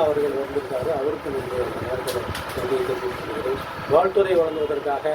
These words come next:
நம்முடைய அருமை தோழர் ராஜன் அவர்கள், கோவை மாவட்ட வன்னியர் சங்கத்தினுடைய ஒரு முன்னோடி தலைவர், இன்னைக்கு இஸ்கப்பினுடைய செயலாளர், ஆ,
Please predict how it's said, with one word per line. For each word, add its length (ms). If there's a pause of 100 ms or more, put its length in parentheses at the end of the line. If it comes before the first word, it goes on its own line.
(120)
நம்முடைய 320
அருமை 260
தோழர் 320
ராஜன் 360
அவர்கள், 320 (480)
கோவை 160
மாவட்ட 340
வன்னியர் 540
சங்கத்தினுடைய 460
ஒரு 160
முன்னோடி 300 (120)
தலைவர், 340
இன்னைக்கு 300
இஸ்கப்பினுடைய 560 (380)
செயலாளர், 640 (540)
ஆ, 60